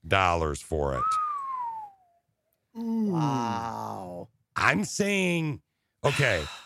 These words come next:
Speaker 2: <sighs>
Speaker 1: you get a
Speaker 2: Man.
Speaker 1: gift. I, look, like, you're getting a divorce. She's got money.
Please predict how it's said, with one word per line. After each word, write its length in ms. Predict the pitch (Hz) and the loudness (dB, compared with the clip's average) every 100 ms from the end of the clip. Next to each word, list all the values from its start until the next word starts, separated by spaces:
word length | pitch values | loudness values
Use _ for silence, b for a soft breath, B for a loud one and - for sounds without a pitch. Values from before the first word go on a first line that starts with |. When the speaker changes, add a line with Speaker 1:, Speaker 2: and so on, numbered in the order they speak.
| B | B
Speaker 2:
<sighs> 360 | B B _ - | B B _ -10
Speaker 1:
you 180 | 95 117 | -6 0
get 200 | 147 165 | 2 2
a 40 | |
Speaker 2:
Man. 80 | 143 | 0
Speaker 1:
gift. 460 | 135 123 123 - - - | 0 2 0 -4 -8 2
I, 260 | 113 117 | 4 4
look, 340 | 113 113 87 - 104 | 2 2 2 -2 0
like, 260 | 104 95 | 0 2
you're 80 | 113 | 0
getting 260 | 127 135 123 | 0 0 0
a 40 | |
divorce. 580 | 110 95 101 98 98 - | 2 4 4 4 2 0
She's 260 | - 117 | -4 -2
got 220 | - 113 101 | 2 2 2
money. 520 | 95 90 90 87 | 2 2 2 -2